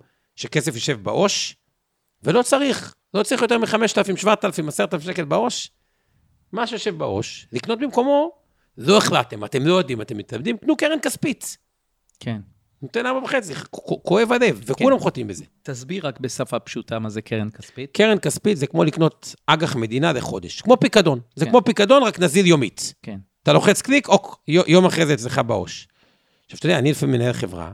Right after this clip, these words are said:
Speaker 1: אז אתה יודע, ב-, אתה משלם בחברה שיש שלושים עובדים, שלושים וקצת. אתה יודע, בראשון,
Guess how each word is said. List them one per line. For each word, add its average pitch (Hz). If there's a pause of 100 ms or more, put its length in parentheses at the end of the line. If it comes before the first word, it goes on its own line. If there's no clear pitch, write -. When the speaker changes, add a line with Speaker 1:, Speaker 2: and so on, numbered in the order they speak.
(120)
Speaker 1:
אז -
אתה -
יודע, 170 (500)
ב-, 90
אתה 156
משלם 120
בחברה 110
שיש 113
שלושים 107
עובדים, 85 (240)
שלושים -
וקצת. - (720)
אתה -
יודע, 87 (120)
בראשון, 143